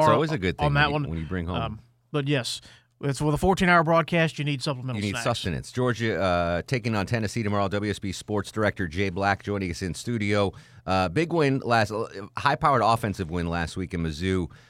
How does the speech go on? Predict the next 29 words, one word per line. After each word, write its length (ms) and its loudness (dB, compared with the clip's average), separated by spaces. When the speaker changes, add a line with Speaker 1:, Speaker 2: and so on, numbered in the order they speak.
Speaker 2:
Uh, 280 0
we 120 0
expect 460 -2
a 140 2
little, 760 0
uh, 240 2
easier 400 0
task 380 0
this 240 -2
week, 260 -2
which 220 -2
I'm 160 4
assuming 480 0
we 200 -2
might 180 2
see 160 -2
some 160 -2
more 140 4
Justin 320 -2
Fields 320 -2
on 140 0
the 60 -4
field. 400 -4
Speaker 1:
I 220 2
think 220 0
that's 320 -2
pretty 240 2
fair. 540 2
I, 160 2